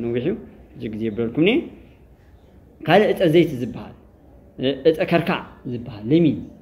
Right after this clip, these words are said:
እ፣ ዕፀ ዘይቲ ንብሎ፣ እ፣ ኣውሊዕ እዩ። ደብረ ዘይቲ ንብሎ ሓቂ ምሽ? ካብ፣ ኣብ ደብረ ዘይቲ እንታይ ስለ ዝበቁል እዩ?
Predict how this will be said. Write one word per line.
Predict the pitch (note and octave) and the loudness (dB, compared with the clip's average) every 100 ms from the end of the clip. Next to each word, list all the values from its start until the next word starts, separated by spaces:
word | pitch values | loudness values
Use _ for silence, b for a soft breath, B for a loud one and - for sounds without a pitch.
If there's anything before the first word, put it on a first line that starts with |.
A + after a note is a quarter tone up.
| - - - - - _ - - - - - | -20 -20 -20 -20 -20 _ -20 -20 -20 -20 -14
እ፣ | A#2+ A#2+ A#2 - | -6 -4 -4 -6
ዕፀ | C#3 E3+ | 0 2
ዘይቲ | C3+ F3 F3+ | 6 4 6
ንብሎ፣ | F3+ A#3 D#3+ - | 6 6 4 0
እ፣ | - B2 A#2+ | -12 -12 -2
ኣውሊዕ | C3+ D#3 G3 | 2 4 4
እዩ። | G2 - - - - _ _ - _ - - - - | 0 -10 -16 -20 -20 _ _ -20 _ -20 -20 -20 -10
ደብረ | A#2 A#2+ | -4 0
ዘይቲ | C3 E3+ | 4 4
ንብሎ | D3+ B2 | 2 -2
ሓቂ | B2+ G#3 | -4 -6
ምሽ? | C4+ - | -8 -10
ካብ፣ | - B2 | -12 -10
ኣብ | A#2+ | -4
ደብረ | A#2+ C3 | -2 0
ዘይቲ | C3+ D#3 | 0 -2
እንታይ | D#3 E3 | -2 -4
ስለ | D#3+ | -2
ዝበቁል | C#3+ C#3 C#3 | -2 0 -2
እዩ? | C3 | -6